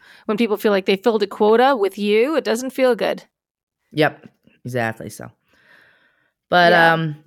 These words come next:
Speaker 2: I'm very, very happy with the, where, the direction that everything is going. There's so many great Black artists out there that are after One Tribe. There's just so much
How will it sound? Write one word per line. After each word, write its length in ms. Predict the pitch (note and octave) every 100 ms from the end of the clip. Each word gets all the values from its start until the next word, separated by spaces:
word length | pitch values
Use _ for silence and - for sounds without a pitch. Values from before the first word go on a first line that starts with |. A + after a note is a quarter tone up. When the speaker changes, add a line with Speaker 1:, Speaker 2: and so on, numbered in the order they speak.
| _
Speaker 2:
I'm 340 | - E3+ D#3+ D3
very, 320 | E3+ F3 E3+
very 220 | C#3+ C#3
happy 360 | C3+ C3 C#3 D3
with 200 | C3+ C3
the, 200 | C#3 C#3 _ - - _ -
where, 500 | C#3+ D#3 D3+ D3 -
the 120 | D#3 D3+
direction 800 | D3 C#3 D3 D3 C#3+ C3+ - _ _ _ _ _
that 280 | D3 C#3+ -
everything 420 | D3 D3 D3 D3+
is 100 | D3
going. 200 | D3 D3+
There's 240 | D#3 D#3+
so 200 | - F3 F3+
many 160 | F#3
great 500 | E3 D#3+ F3 F3+ - _ _ _ _ -
Black 280 | E3 F3 F3
artists 460 | E3+ E3+ E3+ E3+
out 260 | F3 E3 E3+
there 240 | F3 E3+
that 160 | E3 D3
are 240 | C#3 C3 C3 _ _ _ _ -
after 380 | D#3 D#3+ D#3
One 280 | D3 D3 D#3
Tribe. 540 | D3+ D3+ D3 D3 D3+ - _ _
There's 220 | F3+ G3+
just 240 | A3+ - -
so 160 | A#3+
much 240 | A#3 A3+